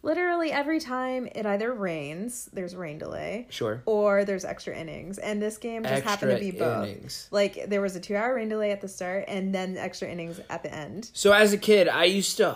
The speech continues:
Speaker 2: hope every baseball game would go to extra innings. I used to think going to Orioles games as a kid, like, "Oh, I wouldn't even mind if the other team scored a run and this went to extra
Speaker 1: <laughs>
Speaker 2: innings, 'cause it'd be fun."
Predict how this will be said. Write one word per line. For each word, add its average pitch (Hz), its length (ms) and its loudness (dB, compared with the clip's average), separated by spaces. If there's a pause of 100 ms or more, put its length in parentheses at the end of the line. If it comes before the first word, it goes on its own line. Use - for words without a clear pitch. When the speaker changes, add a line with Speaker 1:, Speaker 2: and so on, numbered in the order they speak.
Speaker 2:
hope 180 640 6
every 170 380 6
baseball 147 420 2
game 135 220 -2
would 127 100 -2
go 123 140 0
to 110 80 0
extra 117 320 -4
innings. 107 360 -6
I 165 140 4
used 226 300 4
to 196 80 4
think 170 460 0 (320)
going 151 360 6
to 151 100 -2
Orioles 143 440 4
games 131 260 0
as 123 160 -2
a 104 60 -10
kid, 135 320 0
like, 117 200 -4 (300)
"Oh, 196 140 -2
I 180 100 -2
wouldn't 214 240 -2
even 175 180 -2
mind 180 280 -2
if 170 80 -4
the 156 80 0
other 156 140 0
team 156 200 -6
scored 151 300 -2
a - 40 -4
run 160 300 0
and 139 100 -2
this 139 140 -4
went 143 120 -4
to - 80 -6
extra 143 280 -6
Speaker 1:
<laughs> - 20 -4
Speaker 2:
innings, 151 300 -4
'cause 151 180 0
it'd 151 140 -2
be 160 80 0
fun." 160 460 4